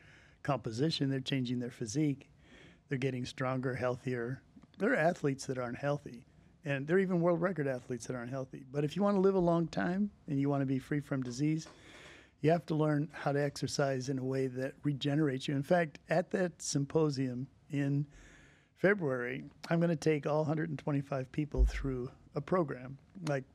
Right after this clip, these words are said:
they would if they came to me as a client to learn. They're all gonna exercise. They're gonna learn how to exercise in a way that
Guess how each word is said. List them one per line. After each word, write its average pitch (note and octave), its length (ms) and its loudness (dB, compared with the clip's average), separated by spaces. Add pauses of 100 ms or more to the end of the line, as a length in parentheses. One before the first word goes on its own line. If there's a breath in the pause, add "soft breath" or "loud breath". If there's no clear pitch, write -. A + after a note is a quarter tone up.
they C3+ 100 -2
would C3+ 200 0
if C3 120 -6
they C3+ 100 -2
came C3 280 -4
to B2 60 -8
me B2+ 160 -4
as B2+ 160 -6
a B2+ 40 -6
client C3 380 -10
to C#3 100 -14
learn. C#3+ 260 -2 (720 loud breath)
They're C3 140 2
all C#3 120 4
gonna D3 180 2
exercise. D3 720 0
They're C3 100 -2
gonna C3 120 0
learn C3+ 160 2
how C3+ 160 0
to C3+ 120 0
exercise B2+ 640 -4
in B2+ 80 -4
a B2 40 -4
way B2+ 240 -2
that A#2 260 -8